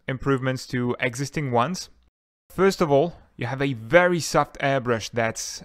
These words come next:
very nice for, uh, shading, to add things like, let me show you,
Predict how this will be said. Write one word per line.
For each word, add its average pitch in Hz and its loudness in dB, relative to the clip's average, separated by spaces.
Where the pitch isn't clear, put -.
very 143 -2
nice 139 -2
for, 123 4
uh, 110 -2
shading, 160 -4
to - -8
add 139 -2
things 151 -8
like, 143 -4
let 117 -12
me 120 -8
show - -6
you, 127 -4